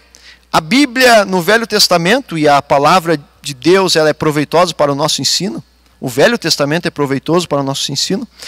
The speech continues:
nos mostra que os jovens têm essa dificuldade de assumir as responsabilidades, de ter uma postura que ele deveria ter como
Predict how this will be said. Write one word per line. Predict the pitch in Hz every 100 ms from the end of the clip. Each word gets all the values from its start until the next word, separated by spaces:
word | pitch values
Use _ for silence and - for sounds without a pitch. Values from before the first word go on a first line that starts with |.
| - -
nos | 269 294
mostra | 190 220 285 - 202
que | - 247 220
os | 220
jovens | 165 151 202 262 233 170 131 - - - _ 240
têm | 262 240
essa | 269 220
dificuldade | 151 - 170 165 139 110 - - - -
de | 180
assumir | 240 - 214 240 285
as | 220
responsabilidades, | - 160 262 262 - - 208 - - 202 190 156 196 180 151 151 135 - - - - _ - _ _ - _ _ -
de | 185
ter | - 285
uma | 285 254
postura | - - 226 - - - _ 302 359 330 214 120 135 _ _ _ _ _ _ _ _ -
que | 220
ele | 226 214
deveria | 208 180 190 196
ter | 170 185 202 202 _ _ _ _ _ _ _ _ _ -
como | 185 190 196 185